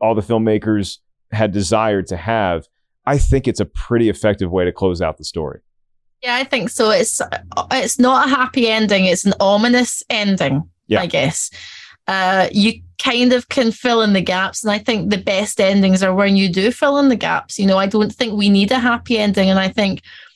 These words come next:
Speaker 2: especially with horror and hell, something as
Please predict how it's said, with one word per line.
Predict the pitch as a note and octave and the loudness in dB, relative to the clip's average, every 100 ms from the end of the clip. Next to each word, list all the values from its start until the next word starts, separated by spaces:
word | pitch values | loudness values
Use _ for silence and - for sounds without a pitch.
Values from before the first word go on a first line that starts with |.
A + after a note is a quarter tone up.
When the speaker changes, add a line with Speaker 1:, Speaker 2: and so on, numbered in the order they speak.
| _ | _
Speaker 2:
especially | A3 - A3 A3 - A#3 | -12 -4 -4 -2 0 2
with | G#3 | 2
horror | - F#3+ G#3 A3+ | 0 0 2 2
and | G#3+ | 0
hell, | F#3+ - F#3+ C#4 F3+ - - | 0 -2 0 0 0 -6 -16
something | - C4+ C#4+ G4+ F#4 E4+ | -4 0 0 0 0 0
as | B3 A#3+ A3+ A3 G#3+ - | 0 2 2 2 0 -4